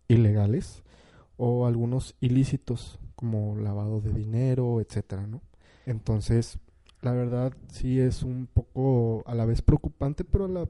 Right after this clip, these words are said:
a la vez es, tú dices, "Pues está chido, ¿no?".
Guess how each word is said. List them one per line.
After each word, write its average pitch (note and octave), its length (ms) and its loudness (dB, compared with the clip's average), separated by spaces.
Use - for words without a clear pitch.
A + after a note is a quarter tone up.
a B2+ 180 -6
la B2+ 140 -4
vez A#2+ 240 -2
es, - 160 -12
tú C3+ 120 -4
dices, B2+ 260 -6
"Pues - 160 -4
está - 260 -12
chido, A2+ 300 0
¿no?". A2 220 -4